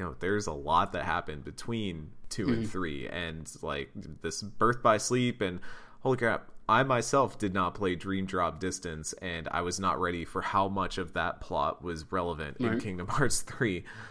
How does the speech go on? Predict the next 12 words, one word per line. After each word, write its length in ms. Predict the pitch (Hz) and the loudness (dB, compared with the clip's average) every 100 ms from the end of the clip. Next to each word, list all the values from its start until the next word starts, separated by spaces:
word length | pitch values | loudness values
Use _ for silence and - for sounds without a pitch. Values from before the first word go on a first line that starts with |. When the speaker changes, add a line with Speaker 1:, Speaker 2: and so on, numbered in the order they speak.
| - - | -18 -12
Speaker 1:
So 500 | - - 113 104 95 - - - - - - - - - - - | -4 2 6 6 2 -4 -20 -20 -20 -20 -20 -20 -20 -20 -14 4
there, 460 | 131 127 - 101 - - - 113 | 6 6 4 -8 -10 -12 0 4
um, 480 | 107 98 95 82 - - - - - _ _ _ - | 6 4 2 -4 -12 -20 -20 -20 -20 _ _ _ -4
I 120 | - 135 | 0 4
always 280 | 151 175 | 4 4
go 140 | - 143 | 2 0
back 260 | 123 107 | 2 0
and 100 | 104 | 0
forth 280 | 95 139 160 | -2 -2 -2
on 120 | 90 | -4
this 180 | 73 73 | -4 -6
because 520 | - 90 85 82 - | -8 -4 -4 -4 -6